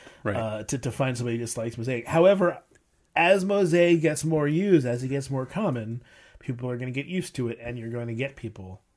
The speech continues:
Speaker 1: Right.
Speaker 2: You know, that's just
Speaker 1: How,
Speaker 2: the,
Speaker 1: I
Speaker 2: the
Speaker 1: did
Speaker 2: way
Speaker 1: a
Speaker 2: it
Speaker 1: couple
Speaker 2: works.
Speaker 1: experiments. I was searching Google for mosaic hops suck,
Speaker 2: Mm-hmm.
Speaker 1: mosaic hops are overrated, mosaic, you know, worst mosaic I P A.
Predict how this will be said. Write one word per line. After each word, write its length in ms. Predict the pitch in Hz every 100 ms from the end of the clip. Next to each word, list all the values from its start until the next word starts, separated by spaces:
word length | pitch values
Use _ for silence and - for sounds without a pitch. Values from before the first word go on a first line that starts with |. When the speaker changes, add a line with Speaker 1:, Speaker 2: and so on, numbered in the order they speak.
| _ _ _ _ -
Speaker 1:
Right. 200 | 104 95 _
Speaker 2:
You 120 | 107
know, 160 | 101 117
that's 180 | 120 -
just 180 | 156 -
Speaker 1:
How, 60 |
Speaker 2:
the, 140 | 131 107
Speaker 1:
I 80 | 147
Speaker 2:
the 60 | 151
Speaker 1:
did 80 |
Speaker 2:
way 20 | 165
Speaker 1:
a 20 |
Speaker 2:
it 60 | 143
Speaker 1:
couple 240 | 196 139
Speaker 2:
works. 100 | 127
Speaker 1:
experiments. 380 | - 160 120 107
I 100 | 120
was 180 | 120 131
searching 420 | - 131 - 117
Google 320 | 113 131 127
for 420 | 113 - 104 107 - - - -
mosaic 460 | 104 101 151 113
hops 260 | - 104 -
suck, 300 | - 117 104 101 -
Speaker 2:
Mm-hmm. 140 | 101
Speaker 1:
mosaic 400 | 101 104 104 104
hops 340 | - 101 - -
are 120 | 107
overrated, 680 | 110 139 104 107 120 110 117
mosaic, 460 | 110 107 110 104
you 80 | 117
know, 100 | 110
worst 360 | 101 110 110 -
mosaic 500 | 101 104 107 104 -
I 100 | 104
P 220 | - 101
A. 160 | 101